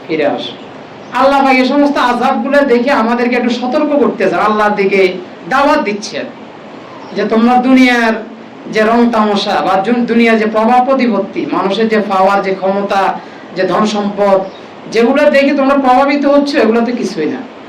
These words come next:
এগুলো তো এক সেকেন্ডে আল্লাহ পাক কি করে দিবেন? ধ্বংস করে দিবেন।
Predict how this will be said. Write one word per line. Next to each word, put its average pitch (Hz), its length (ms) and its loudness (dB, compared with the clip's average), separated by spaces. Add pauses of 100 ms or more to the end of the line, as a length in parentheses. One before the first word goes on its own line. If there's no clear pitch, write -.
(560)
এগুলো 311 220 6 (100)
তো 330 60 0 (220)
এক 302 220 -2 (140)
সেকেন্ডে 311 340 0
আল্লাহ 302 240 0
পাক 254 140 0
কি 254 100 -4
করে 214 180 0
দিবেন? 165 300 -2 (200)
ধ্বংস 170 180 -8
করে 151 240 -4
দিবেন। - 260 -10